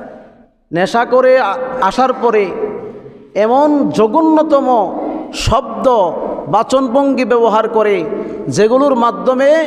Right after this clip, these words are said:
সমাজ নষ্ট হয়ে যাচ্ছে, পরিবার নষ্ট হয়ে যাচ্ছে। মায়ের সাথে কি বলে, কত খারাপ শব্দ ব্যবহার করে,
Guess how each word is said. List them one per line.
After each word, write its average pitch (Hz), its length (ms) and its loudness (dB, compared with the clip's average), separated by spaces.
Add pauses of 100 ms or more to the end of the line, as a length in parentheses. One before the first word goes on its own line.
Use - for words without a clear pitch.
(380)
সমাজ 233 500 2 (120)
নষ্ট - 300 -2
হয়ে 196 220 2
যাচ্ছে, 190 340 0 (140)
পরিবার 190 480 2
নষ্ট 185 300 -2
হয়ে 165 240 2
যাচ্ছে। 160 400 -2 (1040)
মায়ের 196 420 0
সাথে 254 260 -2
কি 262 200 0
বলে, 240 300 4 (1500)
কত 185 180 -2
খারাপ 233 380 0
শব্দ 226 360 -2
ব্যবহার 233 360 0
করে, 220 240 0